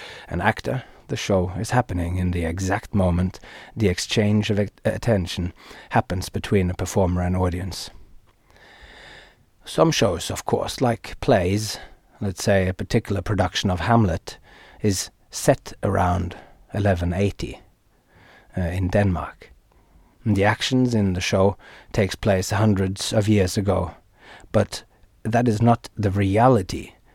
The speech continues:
of when the show is happening, because the show is, of course, happening right there and right then in the theater before whomever is watching. So what then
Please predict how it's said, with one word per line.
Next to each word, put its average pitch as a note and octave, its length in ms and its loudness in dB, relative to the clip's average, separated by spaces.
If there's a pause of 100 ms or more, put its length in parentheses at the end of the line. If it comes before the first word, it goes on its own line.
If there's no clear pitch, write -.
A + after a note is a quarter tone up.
of F#2+ 380 -2
when F#2+ 240 2
the E2 80 -2
show E2+ 260 0
is E2 120 -8
happening, F2 420 -4 (480)
because G2+ 420 0 (420)
the G2 140 -4
show A#2+ 300 4
is, F#2+ 120 -2
of F#2+ 100 -8
course, F#2+ 260 -4
happening D#2+ 600 -2
right A2+ 560 -2 (320)
there G#2+ 480 0
and F#2+ 200 -4
right G#2 240 2
then F2+ 460 2 (260)
in A2+ 240 4
the A2 100 2
theater F#2+ 580 -2 (240)
before G2+ 600 2
whomever G2 720 0
is G2 200 -6
watching. F#2+ 460 -4 (760)
So - 140 -2
what A2 280 2
then G#2 340 4